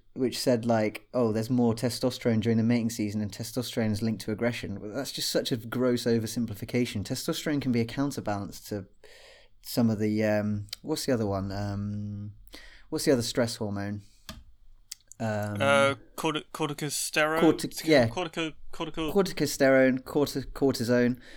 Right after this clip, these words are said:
Speaker 1: Um,
Speaker 2: Yeah,
Speaker 1: yeah, it can
Speaker 2: that one.
Speaker 1: actually be, it can actually temper the effects of cortisol. So, yeah, that's just not true. So anyway, I just thought I'd get that off my chest.
Speaker 2: Yeah, it, it's a little bit beyond the scope of,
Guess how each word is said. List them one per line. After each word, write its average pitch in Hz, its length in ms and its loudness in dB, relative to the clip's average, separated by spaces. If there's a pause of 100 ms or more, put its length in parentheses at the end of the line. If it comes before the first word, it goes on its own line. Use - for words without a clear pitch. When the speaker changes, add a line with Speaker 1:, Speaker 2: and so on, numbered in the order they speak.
(760)
Speaker 1:
Um, 120 380 4
Speaker 2:
Yeah, 151 180 6
Speaker 1:
yeah, 156 160 10
it 113 140 4
can 175 120 6
Speaker 2:
that 185 80 8
one. - 40 2
Speaker 1:
actually 151 160 2
be, 131 340 8
it 127 80 0
can 160 100 -2
actually 139 260 0
temper 151 360 2
the 113 100 2
effects - 340 -6
of 104 120 -8
cortisol. 98 540 -4
So, 101 300 -4 (840)
yeah, 104 380 2 (580)
that's - 240 -8
just - 240 -10
not - 160 -10
true. - 340 -10
So - 160 8
anyway, 165 240 8
I 120 60 4
just 117 120 -6
thought 123 120 2
I'd 110 80 -2
get 107 120 0
that 87 60 0
off 98 140 -6
my 107 80 -4
chest. - 520 -8 (160)
Speaker 2:
Yeah, 170 280 10
it, 175 220 6
it's 202 180 6
a 214 40 6
little 196 220 2
bit 165 160 2
beyond 147 240 2
the 135 60 -8
scope 127 340 -4
of, 120 220 -10